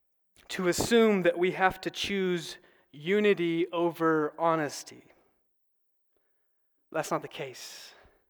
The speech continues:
God isn't interested in us having shallow, anemic relationships. If unity is all we cared about, we might stay together,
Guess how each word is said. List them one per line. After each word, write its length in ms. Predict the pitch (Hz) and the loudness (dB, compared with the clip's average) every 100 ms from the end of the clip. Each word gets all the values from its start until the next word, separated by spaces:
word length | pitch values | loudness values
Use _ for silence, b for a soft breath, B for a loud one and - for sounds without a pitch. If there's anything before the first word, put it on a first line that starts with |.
| _ _ B B | _ _ B B
God 260 | - 185 185 | 2 6 6
isn't 400 | 190 202 214 202 202 | 6 6 6 4 4
interested 720 | 214 - 202 - - 175 170 | 2 2 0 0 2 2 4
in 160 | 165 | 2
us 260 | 165 180 180 | 2 2 2
having 500 | - 180 175 175 165 | 2 4 6 4 2
shallow, 920 | 151 - 185 170 180 180 170 160 151 - B - | 0 -2 2 4 6 6 4 4 0 -6 B -2
anemic 640 | 170 180 190 190 170 - | 0 2 4 4 4 2
relationships. 1120 | 165 156 180 202 - 170 - - 135 - - - | -2 4 4 4 -2 -4 -4 -8 -10 -12 -10 -2
If 120 | 190 | 0
unity 600 | 180 233 269 240 226 214 B B | 2 4 6 4 2 0 B B
is 160 | 190 190 | 4 8
all 260 | 208 220 | 10 10
we 120 | 220 | 6
cared 320 | 220 240 233 226 | 2 8 10 10
about, 320 | 170 165 170 | 10 6 6
we 100 | 190 | 4
might 320 | 202 226 220 | 8 6 6
stay 300 | - 214 208 | 2 6 6
together, 800 | 208 180 208 226 196 160 180 | 4 4 8 8 6 4 2